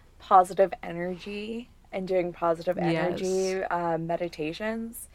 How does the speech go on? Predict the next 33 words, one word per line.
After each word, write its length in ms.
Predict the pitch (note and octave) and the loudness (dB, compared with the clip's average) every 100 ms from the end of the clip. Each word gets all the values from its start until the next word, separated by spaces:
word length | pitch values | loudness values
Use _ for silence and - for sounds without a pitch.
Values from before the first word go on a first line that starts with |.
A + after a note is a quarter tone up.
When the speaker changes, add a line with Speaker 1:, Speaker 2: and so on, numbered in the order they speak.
| - - - - | -20 -20 -20 -10
Speaker 1:
And 160 | - F#3+ | -4 -2
it 80 | F3 | 2
just 220 | F3+ F3+ - | 2 2 2
always 360 | E3+ F3 E3+ | 6 6 4
constantly 500 | - F3+ F#3 F3+ E3 | -2 -6 -4 -8 -8
talks 320 | D#3+ E3 E3 | -4 -4 -4
about, 380 | D#3+ E3 E3 - - - - - - - - - - | -4 -4 -2 -4 -10 -20 -20 -20 -20 -20 -20 -20 -6
if 80 | - | 0
anything's 480 | A3 C#4+ D4+ C4 - | 0 0 -2 -2 4
going 320 | F3 F3+ F3 | 6 8 6
wrong 260 | D#3 D#3+ | 4 2
in 80 | F3+ | 0
your 140 | F3+ E3+ | 0 2
life, 280 | C#3 D#3+ | 4 2
it's 160 | E3 - | 0 -4
because 360 | F3+ F3 E3 D#3+ | -4 -2 -2 -2
you're 200 | D#3+ D3+ | -2 -2
attracting 800 | - - - D#3 - - A3 | -4 0 2 2 0 -4 -2
it. 320 | A3 A#3 A#3+ - - - - | 2 2 2 -2 -18 -20 -12
You 120 | F#3+ | -6
need 200 | F#3 F#3 F#3 | -4 -6 -8
to 80 | |
turn 140 | F#3+ F3 | -6 0
Speaker 2:
Yep. 180 | E3 E3 | 2 4
Speaker 1:
away, 440 | E3+ E3 D#3+ D#3+ - - | 4 4 4 0 -2 -10
turn 280 | - F#3 | -4 0
around 460 | F3+ F3 E3 D#3 D#3+ | 0 2 0 0 -2
your 120 | D#3 | -4
mindset 840 | D#3 D3 D#3 F3 - G3 G3 G3 - | -2 -2 -2 -8 0 4 4 4 0
and 600 | E3 D#3+ D#3 D3+ D3+ D#3 | -2 -2 -2 -8 -10 -14
start 460 | - - E3 D3 - | -14 0 4 4 2
thinking 640 | - C3+ D#3+ F#3 F#3 F#3 F3+ | -6 -6 -6 -6 -4 -6 -8
positively 1120 | - D#3+ E3 F#3+ G3+ G3+ G3+ G#3+ A3 A3 A3+ | -4 -2 -2 -2 0 0 0 -4 -2 -2 -2